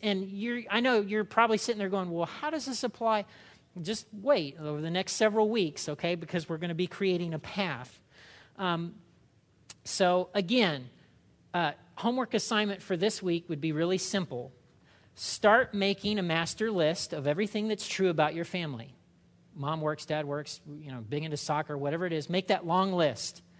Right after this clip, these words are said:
And you'll, you might wanna tuck it away for several days and then pull it back out. And as you're looking at it, ask yourself, "What are some common things about it? Are there some values that, that I see, that we see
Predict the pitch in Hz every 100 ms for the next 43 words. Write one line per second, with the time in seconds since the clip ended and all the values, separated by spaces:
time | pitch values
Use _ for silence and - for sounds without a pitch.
0 | - - - - - 185 165 170 208 170
1 | 160 185 180 175 180 170 175 180 156 -
2 | 180 190 185 226 160 127 - - _ _
3 | _ _ - _ - - 156 - 165 151
4 | 143 143 127 123 165 180 190 - 196 180
5 | 180 175 190 156 123 - 180 180 185 160
6 | 151 185 262 196 156 139 151 - 185 190
7 | - 175 - 151 127 135 - - - -
8 | - _ - 185 226 302 254 214 202 -
9 | 202 196 185 - 190 185 147 135 113 113
10 | - _ _ _ - 175 180 175 - 165
11 | 139 156 175 208 165 143 139 151 - _
12 | - - 156 151 170 - 151 147 - 156
13 | 170 - 160 156 139 135 156 170 - 151
14 | 131